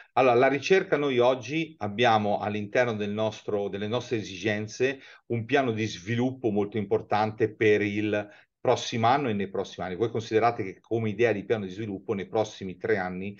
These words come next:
vorremmo raddoppiare l'attuale fatturato. Per far questo ovviamente dovremo avere sempre più risorse e cerchiamo risorse da far crescere, persone quindi che possono partire da zero,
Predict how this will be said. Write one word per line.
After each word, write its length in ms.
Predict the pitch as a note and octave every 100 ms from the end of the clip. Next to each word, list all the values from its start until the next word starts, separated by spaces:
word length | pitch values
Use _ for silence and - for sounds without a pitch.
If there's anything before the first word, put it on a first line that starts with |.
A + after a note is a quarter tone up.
| - _
vorremmo 340 | G#2 A2+ G#2
raddoppiare 640 | G2 A#2 G#2+ A2 A2 G#2 G2
l'attuale 400 | F#2+ - F#2+ F2+
fatturato. 640 | - F2+ - E2+ E2+ -
Per 140 | F#2 G#2
far 200 | - -
questo 260 | B2+ A2 G#2+
ovviamente 640 | G#2 A2+ A#2 A2+ D3 D3+ - - _
dovremo 320 | A2 A2 G#2+
avere 400 | G2 G2 G#2 G#2
sempre 400 | - G2 F#2 G2+
più 200 | E2+ F#2
risorse 720 | F2 E2+ E2+ E2+ - - G#2+ A2 - - -
e 320 | - C#3 - -
cerchiamo 800 | - A#2+ G#2+ - G#2+ F2+ G2 G#2+
risorse 560 | G2+ F2 F2 E2+ -
da 100 | G2+
far 220 | G#2+ G#2+
crescere, 580 | - A#2 A#2+ - D#3+ D#3
persone 560 | - F#2+ - A2 F#2+ F2+
quindi 280 | G#2+ G2 F#2
che 160 | F#2+
possono 400 | - G#2 - G2+
partire 340 | F#2+ F2 G2 F2
da 160 | F2
zero, 480 | F2 G2+ G#2 C#3 D#3